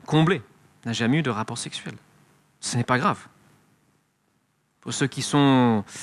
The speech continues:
peut-être minces, est-ce qu'un jour,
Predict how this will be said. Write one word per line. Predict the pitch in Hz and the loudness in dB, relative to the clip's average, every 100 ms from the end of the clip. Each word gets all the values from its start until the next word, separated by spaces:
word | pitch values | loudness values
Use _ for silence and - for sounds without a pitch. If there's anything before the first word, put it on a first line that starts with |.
| - - - - - - - | -16 -16 -16 -16 -16 -18 -10
peut-être | 127 151 151 - | -4 4 4 6
minces, | 131 160 151 | 8 10 8
est-ce | 139 - | 4 4
qu'un | 143 | 4
jour, | 135 208 233 - - | 6 6 4 0 -8